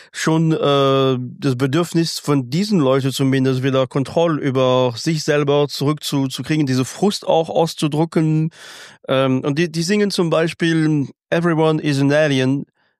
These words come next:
soaked in glow, decaying skin, trained to, to never let go, broken but in control,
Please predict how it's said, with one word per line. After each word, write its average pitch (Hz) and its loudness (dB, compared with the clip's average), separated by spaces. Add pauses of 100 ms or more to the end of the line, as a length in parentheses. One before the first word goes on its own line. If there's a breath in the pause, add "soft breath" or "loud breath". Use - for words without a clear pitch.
soaked 175 0
in 135 2
glow, 147 2
decaying 135 -2
skin, 156 -2 (200)
trained 156 0
to, 139 0 (160)
to 143 -4
never 156 2
let 135 0
go, 156 0 (200)
broken 160 0
but 151 -2
in 170 0
control, 147 0